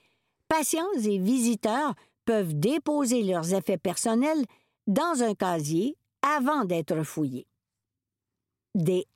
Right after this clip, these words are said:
haltes chaleur et de l'hébergement. En décembre, la nouvelle administration municipale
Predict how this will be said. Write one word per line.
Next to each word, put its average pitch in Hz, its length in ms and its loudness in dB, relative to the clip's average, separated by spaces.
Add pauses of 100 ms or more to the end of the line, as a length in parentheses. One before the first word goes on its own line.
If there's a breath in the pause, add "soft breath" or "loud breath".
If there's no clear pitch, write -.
haltes 247 420 0
chaleur 240 640 -2 (240)
et 202 140 2
de 165 120 0
l'hébergement. 240 800 0 (1400 soft breath)
En 302 180 2
décembre, 320 680 -2 (440)
la 269 340 2
nouvelle 254 420 2
administration 196 1080 0
municipale 220 1080 0